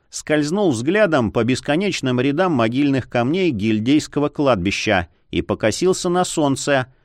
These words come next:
что стремительно катилось к закату, окрашивая горизонт в немыслимые оттенки красного, от нежно-малинового до глубокого кровяного багрянца.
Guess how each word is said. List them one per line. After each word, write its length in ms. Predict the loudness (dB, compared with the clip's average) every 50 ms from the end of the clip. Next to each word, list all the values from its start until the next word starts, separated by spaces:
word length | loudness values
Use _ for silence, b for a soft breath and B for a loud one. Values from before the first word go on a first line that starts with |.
| _ _
что 280 | -14 -10 -6 -4 -4 -4
стремительно 760 | -4 -4 -2 0 0 2 2 0 0 0 0 0 0 0 0
катилось 560 | 0 -2 -2 0 0 2 2 2 2 2 0
к 80 | 0 -2
закату, 720 | 0 0 0 0 0 0 0 0 0 0 -2 -2 -2 -4 -8 _ _ _ _ -4
окрашивая 720 | -2 -2 -2 0 0 0 0 0 0 0 0 2 2 2
горизонт 560 | 2 2 2 2 2 2 2 2 0 -2 -4 -8 -10
в 120 | -6 -4 -2
немыслимые 800 | 0 0 0 0 0 -2 -2 -2 -2 -2 0 0 0 0 0
оттенки 640 | 0 -2 -4 -4 -4 _ -4 -2 -2 -2 -2 -4 -6
красного, 760 | -2 0 2 2 2 0 -2 -2 -2 0 2 2 0 0 -2 -8 _ _ _ _ _
от 220 | -2 -2 -2 0 0
нежно-малинового 1300 | 0 2 2 2 2 0 0 2 2 2 2 2 2 2 2 2 2 2 2 4 4 4 2 2 -2 -6 -10
до 220 | -10 -4 -2 0 0
глубокого 880 | 2 2 2 2 2 2 0 0 2 0 2 2 4 4 2 2 0 -4 -8
кровяного 640 | -6 -4 -2 0 0 0 0 0 0 0 0 0 0
багрянца. 800 | 0 0 0 0 0 0 0 0 -2 -4 -4 -4 -4 -4 -4